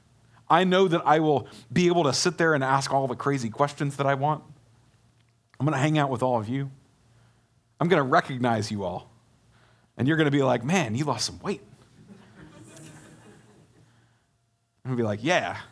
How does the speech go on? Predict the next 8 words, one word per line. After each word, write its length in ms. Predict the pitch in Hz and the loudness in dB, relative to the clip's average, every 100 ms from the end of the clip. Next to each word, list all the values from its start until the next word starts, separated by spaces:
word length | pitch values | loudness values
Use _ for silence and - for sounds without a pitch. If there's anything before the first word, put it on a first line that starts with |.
| - - | -20 -8
check 160 | 147 | -2
out 60 | 147 | 0
my 60 | 120 | 0
six-pack." 500 | 190 - 135 - _ _ _ _ _ _ _ _ - - - _ - _ - _ _ _ _ _ _ _ _ _ _ _ _ _ _ _ _ _ _ _ _ _ _ _ _ _ _ _ _ _ _ _ _ - 123 | -4 -2 -2 -4 _ _ _ _ _ _ _ _ -20 -20 -20 _ -20 _ -20 _ _ _ _ _ _ _ _ _ _ _ _ _ _ _ _ _ _ _ _ _ _ _ _ _ _ _ _ _ _ _ _ -12 -2
We 140 | 196 | -2
get 420 | 131 - 190 190 - | -2 0 0 0 -6
eternal 640 | 135 - 139 185 190 139 | -6 -4 0 2 2 2
life. 560 | 123 226 180 104 - - | 2 2 2 -4 -14 -20